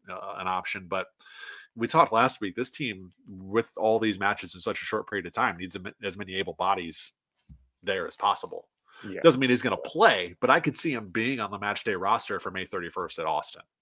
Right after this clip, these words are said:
Speaker 1: for, and, and
Speaker 2: Hmm.
Speaker 1: definitely, definitely,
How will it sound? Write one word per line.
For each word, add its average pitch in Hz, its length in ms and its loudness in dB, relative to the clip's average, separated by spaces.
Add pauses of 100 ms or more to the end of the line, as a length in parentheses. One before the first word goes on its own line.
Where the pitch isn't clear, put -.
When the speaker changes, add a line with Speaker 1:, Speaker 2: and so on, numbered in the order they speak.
Speaker 1:
for, 92 340 0
and, 95 340 -12
and 98 160 -8
Speaker 2:
Hmm. 82 340 -14
Speaker 1:
definitely, 110 720 2
definitely, 120 720 2